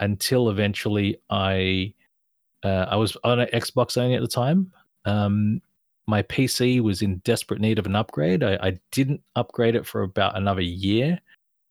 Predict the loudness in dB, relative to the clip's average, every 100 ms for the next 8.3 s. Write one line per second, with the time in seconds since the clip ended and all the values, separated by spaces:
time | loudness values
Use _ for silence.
0 | _ -2 2 4 4 4 2 2 -4 -2
1 | -2 -2 0 -2 -2 2 2 2 2 2
2 | 2 0 -2 -2 -2 -2 -4 -4 -4 -4
3 | -4 -4 -2 0 2 0 -2 -4 -2 0
4 | 2 0 0 -4 -8 _ -18 -4 0 2
5 | 2 0 -2 -2 -6 -2 0 0 0 0
6 | -2 0 0 0 0 2 2 2 0 0
7 | 0 0 2 2 2 0 0 -2 -4 -8
8 | -12 -20